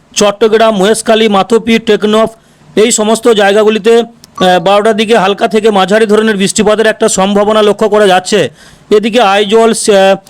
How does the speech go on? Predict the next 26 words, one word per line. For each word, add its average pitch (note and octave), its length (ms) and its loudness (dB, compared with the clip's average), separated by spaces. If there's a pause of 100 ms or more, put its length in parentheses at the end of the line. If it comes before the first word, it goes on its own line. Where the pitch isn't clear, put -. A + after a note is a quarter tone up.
(180)
চিকা, G#3 360 0
আহ, - 520 -8
এবং G#3 520 2
কালাই, G#3+ 380 2
হাকা, A3 500 -2 (340)
পাশাপাশি A3+ 440 0
ইম্ফল, A3+ 440 0
শিলচর, G#3+ 500 0
এদিকে G#3+ 320 0
সিলেট A3 340 0
থেকে A3 200 2
শুরু A3 220 -2
করে A3 220 2
ময়মনসিংহ, G#3+ 680 -2 (420)
এই B3 100 2
সমস্ত A#3 340 0
জায়গাগুলিতে A3 640 2
বারোটার G#3 260 0
দিকে A3+ 300 0 (400)
হালকা A3+ 300 -2
থেকে A3 220 0
মাঝারি G#3+ 360 0
ধরনের A3 280 0
বৃষ্টিপাতের G#3 520 0
সম্ভাবনা G#3 440 0
রয়েছে A3+ 380 2